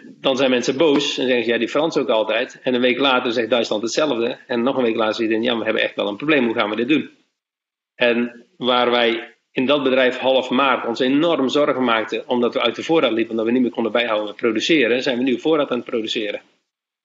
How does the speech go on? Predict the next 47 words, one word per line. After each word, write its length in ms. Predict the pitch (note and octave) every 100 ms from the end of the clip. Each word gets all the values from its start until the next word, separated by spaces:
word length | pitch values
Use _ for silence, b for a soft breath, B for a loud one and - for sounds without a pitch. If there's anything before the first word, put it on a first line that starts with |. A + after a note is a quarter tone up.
| _ -
En, 480 | A#2+ A2+ A2+ A2+ -
eh, 440 | A#2+ A2+ G#2+ G#2+ G#2+
we 100 | B2
doen 140 | C#3+
wat 140 | B2
rustiger 320 | C3 C3 A#2+ B2
aan, 200 | C3+ A#2
dus 120 | A2+
de 80 | A#2+
mensen 260 | A#2+ G#2+
die 100 | A2+
zich 140 | A2 A2+
niet 120 | A2
lekker 240 | B2+ C3
voelen 240 | A#2+ A#2 G#2+
of 60 |
die, 280 | A2+ G#2+ G#2+
die 140 | A2+
een 60 | A2
keer 160 | A#2 A2+
moeten 180 | A2
hoesten 220 | A#2 A2+ B2
of 60 |
zo, 100 | A2+
die 100 | A2
mogen 220 | A#2+ A2+
lekker 180 | A2+ G2+
thuis 220 | C3 C#3
blijven 300 | A#2+ A2+ G#2+
tot 160 | - -
ze, 200 | A2+ A2+
wij 160 | - A2
zeker 260 | A#2+ B2+ A#2
zijn 120 | G#2+
dat 120 | G2+
ze 80 | A2
beter 240 | D3+ C#3+
zijn. 260 | A2 G2 A2+
En 80 | G#2+
we 60 |
draaien 200 | G#2+ F#2+
op 80 | G2+
zestig, 260 | A#2+ - G#2+
zeventig 240 | A2 G#2+
procent 200 | A2 G2+
capaciteit 380 | A2+ - D3+ D3
nu. 260 | - B2+